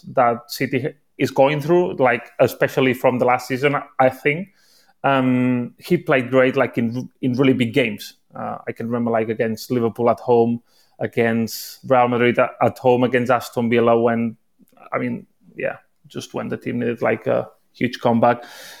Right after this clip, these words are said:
So I think that it's been probably one of the biggest improvements, like, on Kevin De Bruyne game in the last months. And probably it's what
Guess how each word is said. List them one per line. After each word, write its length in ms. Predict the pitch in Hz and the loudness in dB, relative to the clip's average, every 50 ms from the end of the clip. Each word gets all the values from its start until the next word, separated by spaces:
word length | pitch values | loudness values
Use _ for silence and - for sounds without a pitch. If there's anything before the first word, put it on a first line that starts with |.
| - _ _ _ _ _ | -20 _ _ _ _ _
So 140 | - 165 | 0 2
I 20 | 151 | 2
think 180 | - 185 180 170 | 4 4 4 4
that 260 | 170 160 - - - | 4 2 0 -2 -6
it's 140 | 156 139 127 | -6 0 2
been 180 | 160 160 147 | 2 2 2
probably 320 | - 160 151 143 135 143 139 | 4 4 4 4 4 4 4
one 160 | 135 139 135 | 4 4 2
of 120 | 135 - | 2 2
the 220 | 143 135 127 127 - - - - _ _ _ _ _ _ - 135 127 | 4 4 4 4 2 -2 -10 -20 _ _ _ _ _ _ -10 -6 -2
biggest 380 | 127 147 139 143 135 - - | -2 0 0 0 -2 0 2
improvements, 640 | 139 123 117 - 139 147 139 139 143 139 131 123 131 | 0 0 2 2 2 2 2 2 2 2 2 2 2
like, 200 | 135 127 127 123 | 2 2 2 2
on 80 | 127 127 | 0 0
Kevin 220 | 127 123 123 127 | 0 0 0 0
De 80 | 117 117 | 0 0
Bruyne 460 | 117 123 127 123 123 127 123 117 120 - _ _ _ _ _ _ _ _ - | 2 2 2 2 2 0 -2 -4 -6 -10 _ _ _ _ _ _ _ _ -2
game 460 | - 127 123 123 120 120 120 120 123 | 0 2 2 2 2 2 0 0 -2
in 200 | - - 127 123 | -2 -4 -2 0
the 80 | 117 127 | 2 4
last 320 | 120 120 120 117 - - - _ - | 4 4 4 2 -2 -8 -14 _ 0
months. 540 | 131 127 131 135 151 175 - - - - - _ _ _ _ _ _ _ _ _ | 4 4 4 4 2 -2 -6 -10 -14 -16 -18 _ _ _ _ _ _ _ _ _
And 180 | 143 139 127 131 | -2 -2 0 2
probably 580 | 131 135 135 147 151 160 165 156 131 120 - - - | 2 4 4 4 2 2 2 2 2 0 -2 -4 -6
it's 180 | 139 131 - | -6 -4 -2
what 360 | 139 139 135 127 131 - - | 0 2 2 2 0 -6 -16